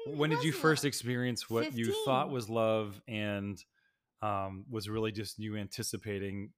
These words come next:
Speaker 2: actual adult love? It would've been,
Speaker 1: Fifteen.
Speaker 2: it would've been April Fitzpatrick.
Speaker 1: Fi-
Speaker 2: So that would've been like, yeah, thirteen, fourteen, fourteen maybe.
Speaker 1: Right after Melissa Wild?
Speaker 2: Uh, immeasurably,
Speaker 1: Okay.
Speaker 2: especially i-, in, you know,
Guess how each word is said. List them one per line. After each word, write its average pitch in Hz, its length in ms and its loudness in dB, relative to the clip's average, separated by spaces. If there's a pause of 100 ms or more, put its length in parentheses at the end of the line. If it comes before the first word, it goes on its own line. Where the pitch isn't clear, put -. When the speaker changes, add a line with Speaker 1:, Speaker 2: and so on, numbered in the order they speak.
Speaker 2:
actual 98 440 -2
adult 95 320 -4
love? 123 360 -2 (760)
It 151 60 0
would've 139 160 4
been, 131 120 4
Speaker 1:
Fifteen. 123 160 0
Speaker 2:
it 147 40 0
would've 123 180 0
been 107 100 -4
April 95 420 -8
Fitzpatrick. - 500 -12
Speaker 1:
Fi- 240 60 -6
Speaker 2:
So 110 100 -2
that 110 80 0
would've 110 140 0
been 104 100 -8
like, 107 200 -8 (140)
yeah, 92 260 -8 (240)
thirteen, 98 460 -4
fourteen, 98 520 -10
fourteen 101 420 -8
maybe. 101 300 -8 (240)
Speaker 1:
Right 220 180 0
after 202 340 -4
Melissa 202 400 -8
Wild? 165 520 -12 (440)
Speaker 2:
Uh, 254 280 -4
immeasurably, 143 640 2
Speaker 1:
Okay. 120 160 -18
Speaker 2:
especially 143 680 2
i-, 139 120 -6 (100)
in, 123 240 -12 (380)
you 127 100 -2
know, 101 300 0